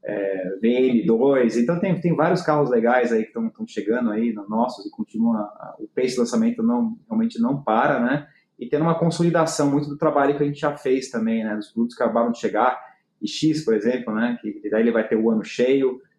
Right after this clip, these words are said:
X um nova chegando aí no mercado com, com potencial incrível também de vendas, né, então acho que essa parte aí de tecnologia, de produtos, o Brasil não fica de fora,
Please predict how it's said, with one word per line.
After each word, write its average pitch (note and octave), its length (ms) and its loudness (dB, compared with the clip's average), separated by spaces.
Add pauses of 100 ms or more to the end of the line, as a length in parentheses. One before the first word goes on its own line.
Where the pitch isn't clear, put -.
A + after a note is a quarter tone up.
(140)
X A#2 260 -2
um C#3 140 2
nova A#2+ 380 2
chegando A#2+ 460 -2
aí A2+ 120 0
no A2+ 100 2
mercado A2 500 -2
com, A2 160 -6
com - 160 -18
potencial A2+ 580 -6
incrível A#2 460 -2
também G#2+ 280 -4
de G#2 140 -8
vendas, A2 500 -8 (460)
né, G#2+ 200 0
então A2+ 180 -2
acho A#2 120 0
que - 80 -10
essa A#2 200 -8
parte A2 320 0
aí A2 80 0
de A2 100 -4
tecnologia, A2 560 0
de G#2+ 80 -2
produtos, A2+ 840 -4 (380)
o - 60 -16
Brasil A2 440 2
não A#2 140 4
fica A#2 240 -2
de A#2 80 -6
fora, G#2+ 360 -2